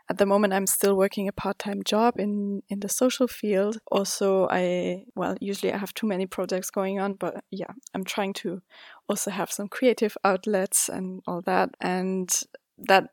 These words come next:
is also a reason why I usually only offer counseling on Thursdays and Fridays, though these things might, might change. But in, in, in general, I just have to plan the days that, um, I can offer counseling, and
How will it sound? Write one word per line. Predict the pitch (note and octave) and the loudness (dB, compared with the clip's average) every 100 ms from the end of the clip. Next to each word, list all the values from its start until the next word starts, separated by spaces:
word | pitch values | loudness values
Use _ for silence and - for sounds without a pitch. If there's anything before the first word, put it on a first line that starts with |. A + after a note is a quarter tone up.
| _ | _
is | - G3 - | -2 -2 0
also | - F#3+ G3 | 0 2 2
a | F#3 | 2
reason | F#3+ F#3+ G3+ F#3+ | 2 0 -2 0
why | F#3+ F3+ F3+ - | 0 0 -2 0
I | F#3 F#3+ F#3+ F#3+ F#3 F#3 | 0 2 2 0 -2 -6
usually | F#3 G3 F#3+ F#3 F#3 | -16 -14 -8 -4 -2
only | F#3+ F#3 F#3 | -2 -2 -2
offer | - F3+ - | -4 -6 -8
counseling | F#3 - F#3+ - F#3+ G#3 | -10 -6 -6 -4 -4 -6
on | G#3 G3 | -6 -8
Thursdays | G3+ - G3+ - G#3+ - | -8 -2 -2 -2 -6 -6
and | G#3 | -8
Fridays, | - B3 A3 G#3+ A3 - _ - | 0 2 2 2 0 -4 _ -6
though | F#3+ G3 F#3 F#3+ - _ _ - | 4 4 4 0 -6 _ _ -10
these | F#3 | -8
things | - G3+ F#3+ | -8 -8 -8
might, | F#3+ G3 - - | -8 -8 -8 -6
might | G#3 G3 | -4 -4
change. | - A#3+ A#3 A3+ - | 0 4 4 2 2
But | G#3+ F3+ - | 2 2 0
in, | F3+ F3 | -8 -8
in, | F3+ F3+ | -8 -8
in | - F#3+ | -6 -6
general, | F#3 F#3 F3+ F3+ - - _ - - | -4 -2 0 0 -2 -8 _ -16 -6
I | G#3 | -4
just | G3+ G#3+ | 0 0
have | G3+ - | -2 -6
to | A3 | -2
plan | - F#3+ G3 | 2 2 4
the | G3+ | 2
days | F#3+ F#3+ G3+ - | 2 2 2 2
that, | - F#3 - - | 0 -2 -4 -6
um, | F#3+ F3+ F3+ F3 - | -6 -4 -6 -8 -6
I | F3+ F#3 F#3 F3 - | -4 -2 -4 -8 -10
can | - G3 F#3 | -4 -2 0
offer | F#3+ - G3+ F#3+ F#3 _ _ - | 0 0 0 0 0 _ _ -8
counseling, | F3+ F3+ - F#3+ G3 | -6 -4 -2 -2 -4
and | F3+ F3 | -4 -8